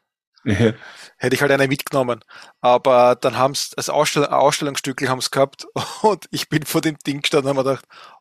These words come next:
Speaker 2: Alter, ist die fett, das gibt's
Speaker 1: Ist
Speaker 2: ja nicht.
Speaker 1: richtig, ja.
Speaker 2: Das ist ein Wahnsinn. Ich mein,
Speaker 1: Ist sie
Speaker 2: da
Speaker 1: gestanden oder gelegen?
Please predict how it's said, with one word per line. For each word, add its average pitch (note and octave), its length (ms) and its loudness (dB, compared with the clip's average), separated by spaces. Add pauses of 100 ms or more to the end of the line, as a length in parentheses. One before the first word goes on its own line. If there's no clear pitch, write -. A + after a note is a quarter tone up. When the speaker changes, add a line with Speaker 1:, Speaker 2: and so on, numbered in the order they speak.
(100)
Speaker 2:
Alter, A#2+ 340 0
ist A#2+ 220 -8
die A#2+ 80 -14
fett, - 640 -6
das - 320 -2
gibt's C#3 380 -2
Speaker 1:
Ist F3 60 2
Speaker 2:
ja G#3 60 6
nicht. A#3+ 200 6
Speaker 1:
richtig, C3+ 220 0
ja. F3 200 4
Speaker 2:
Das A#3+ 320 4
ist B3 160 4
ein E3 320 8 (100)
Wahnsinn. D#3+ 880 2 (400)
Ich E3 100 2
mein, D#3+ 140 4
Speaker 1:
Ist - 460 -8
sie G#3 60 2
Speaker 2:
da D#3+ 60 6
Speaker 1:
gestanden F#3 480 6
oder G#3 180 6
gelegen? D3 520 6